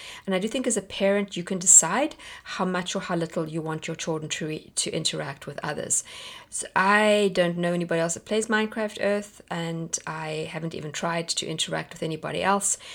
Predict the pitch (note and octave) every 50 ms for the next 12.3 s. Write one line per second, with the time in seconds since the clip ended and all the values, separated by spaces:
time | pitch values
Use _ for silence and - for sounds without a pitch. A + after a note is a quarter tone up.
0 | - - - - - E3+ E3+ E3+ E3+ - G#3+ F#3+ F#3 F3+ - G3+ F3 F3 F3+ F3
1 | E3+ E3+ - - - - E3 E3 - D#3+ D#3 - - - - G3 G3+ G3 G3 F#3+
2 | F#3+ - D3+ - F3+ F3 E3 D#3+ E3+ F#3 - - - - - - _ F3 E3+ E3+
3 | - - E3+ E3 D#3+ E3+ E3+ - - - - - - _ D#3 D#3 D#3 D3+ D#3 D#3
4 | D#3 - - - - F3 E3 E3 D#3 D#3+ - - - F#3+ E3+ - - C3+ - -
5 | D#3 D3 - - D#3 D3+ D3 C#3+ C3 A#2+ - - - - - D3 - C#3+ - -
6 | - - - _ _ - D#3+ - - - - E3 - F3+ F3 - - E3 D3 C#3+
7 | - D#3 D3+ D3 D3 - - D#3+ - - D#3+ E3+ E3 - - C#3+ - - - -
8 | D3+ C#3+ C#3+ D3 C#3+ - - - - - - - D#3 D3 D3+ - - E3 D3 D3+
9 | D3 C#3+ C#3+ C#3+ B2+ - - - - C#3 - - - - - - - B2+ C3+ C3+
10 | - - - - - C#3+ - - - - - - - - - F3 F#3 F3+ - F#3
11 | E3 - - G3+ F3 E3+ E3 D#3 D3+ D3 C#3 C#3 - - F3 D3 C#3+ C#3+ - -
12 | G#3+ G#3 G#3 G3+ G#3